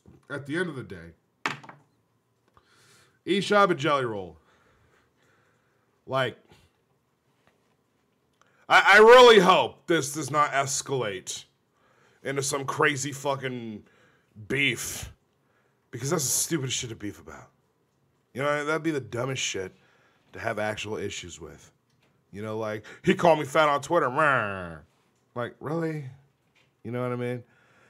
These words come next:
And, and then, uh, even Esham, you know, Esham comes back, "Ah, Jelly Roll said he has more Spotify viewers than me." Meh.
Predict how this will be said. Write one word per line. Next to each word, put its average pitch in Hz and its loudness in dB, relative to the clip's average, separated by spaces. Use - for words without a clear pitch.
And, 117 -2
and 139 -4
then, 156 2
uh, 170 -2
even 196 2
Esham, 131 0
you 120 -8
know, 123 -4
Esham 135 -8
comes 131 -6
back, 135 -2
"Ah, 160 8
Jelly 160 4
Roll 147 2
said 151 -4
he 151 0
has 147 -2
more 156 -4
Spotify 143 2
viewers 117 -4
than 127 -8
me." 113 -6
Meh. 110 6